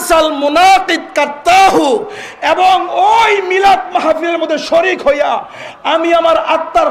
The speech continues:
খোরাক, শান্তি, বরকত, লজ্জত, লত্তফ আমি ওই মিলাদ মাহফিল থেকে নিজে লাভ করি। বছরের পর বছর আমার বাড়িতে মিলাদ পড়ি, আওয়ার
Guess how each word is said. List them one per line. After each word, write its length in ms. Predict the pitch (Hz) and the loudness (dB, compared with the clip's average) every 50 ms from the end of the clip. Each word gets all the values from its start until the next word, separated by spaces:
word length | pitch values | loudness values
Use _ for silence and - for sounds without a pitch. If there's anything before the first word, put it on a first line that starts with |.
| - | -4
খোরাক, 440 | - - 302 311 320 320 302 277 - - - - - - - - - - | -2 -2 0 2 2 2 2 0 -2 -4 -8 -16 -20 -20 -20 -18 -8 -6
শান্তি, 480 | - 302 320 330 311 - 320 320 294 254 214 190 - - - - 180 | -4 -4 -4 -4 -4 -2 -2 -2 -2 -2 -6 -10 -14 -18 -18 -4 -2
বরকত, 520 | 262 320 339 349 330 - 349 339 330 302 - - - - - 208 220 | 0 2 2 0 0 2 2 2 2 2 -2 -6 -12 -14 -10 -2 0
লজ্জত, 480 | 302 349 349 339 330 339 349 339 330 330 - - - - 208 233 | 0 0 0 -2 -2 2 2 2 2 2 -2 -12 -16 -8 -2 -2
লত্তফ 520 | 339 359 359 - 359 359 339 330 294 - - - - - - - - 269 320 | -2 -2 -2 -4 0 2 4 4 4 2 -2 -10 -14 -18 -20 -8 -6 -2 -2
আমি 180 | 370 370 381 381 349 349 339 | 0 0 0 0 2 2 2
ওই 80 | 330 320 277 277 285 | 2 2 -2 -4 -2
মিলাদ 360 | 320 359 381 392 392 403 381 - - - 302 | 0 2 4 4 4 4 2 0 -2 -6 -6
মাহফিল 380 | 302 285 - 320 311 320 330 320 302 | -4 0 0 -2 -2 -2 -4 -4 -4
থেকে 140 | 311 302 302 | -4 -4 -2
নিজে 280 | 311 311 330 311 269 294 269 254 | -2 0 -2 0 0 2 2 2
লাভ 120 | 240 240 240 - | 0 0 -2 -4
করি। 200 | 214 196 190 180 - - - - - - - - - - - - - - - - 294 339 339 339 320 285 262 240 233 214 220 214 202 - - - - - - - 190 190 170 | -4 -4 -4 -6 -8 -12 -16 -20 -20 -20 -20 -20 -20 -20 -18 -16 -14 -10 -6 -4 -2 -2 0 0 -2 -2 -4 -4 -6 -8 -8 -10 -10 -12 -12 -14 -16 -18 -18 -18 -12 -2 0
বছরের 600 | 269 285 277 277 277 - - 294 311 311 311 311 311 311 | 0 0 0 -4 -6 -4 0 0 2 2 2 2 2 2
পর 120 | 302 302 285 294 | 0 0 2 2
বছর 320 | 294 302 302 - - 302 285 285 277 | 0 -2 0 -2 -2 -2 0 0 -2
আমার 160 | 285 294 277 - 277 | -2 -2 -2 -2 -2
বাড়িতে 280 | 285 277 302 294 294 311 285 285 | -2 -2 -2 -4 -6 -8 -6 -2
মিলাদ 200 | 294 302 294 294 - 294 | 0 0 0 -2 -2 0
পড়ি, 240 | 285 277 285 311 349 381 392 453 466 - - - - - _ _ _ 302 311 | 0 0 2 2 2 0 0 -4 -6 -10 -16 -20 -20 -20 _ _ _ -2 0
আওয়ার 320 | 349 370 370 370 381 370 | 0 2 4 4 2 2